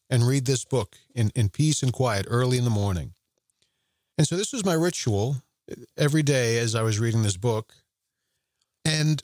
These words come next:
page after page, chapter after chapter, first of all, it's hard not to love every paragraph written by Fulton Sheen. It's,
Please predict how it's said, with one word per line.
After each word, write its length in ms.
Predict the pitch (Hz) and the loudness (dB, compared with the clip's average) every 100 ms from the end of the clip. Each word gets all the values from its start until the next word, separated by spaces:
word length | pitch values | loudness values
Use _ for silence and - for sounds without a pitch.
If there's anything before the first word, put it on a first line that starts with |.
| - | -2
page 260 | 196 247 233 | -2 0 -2
after 260 | 233 214 | -2 -4
page, 760 | 175 147 143 113 107 - - - | -2 0 0 0 -2 -8 -14 -12
chapter 380 | - 160 160 160 | -2 -2 0 0
after 200 | 147 131 | 0 -2
chapter, 340 | - 131 123 | -2 -2 -2
first 200 | 110 135 | -2 -2
of 80 | - | -2
all, 100 | 139 | -2
it's 140 | 127 | -2
hard 260 | - 190 202 | 0 0 0
not 180 | 170 156 | -2 -2
to 100 | 147 | -2
love 280 | 139 139 117 _ | 0 -2 -4 _
every 540 | 143 151 160 147 143 - _ _ _ _ _ | -4 0 0 0 -2 -6 _ _ _ _ _
paragraph 760 | - 165 156 120 107 98 98 - _ _ - | 0 2 2 2 0 -2 -4 -10 _ _ -2
written 380 | 139 127 113 | 0 2 0
by 220 | 107 113 104 | 0 -2 -2
Fulton 320 | - 120 110 | -2 -2 -2
Sheen. 300 | - 120 101 | 0 2 2
It's, 220 | 95 - | -2 -6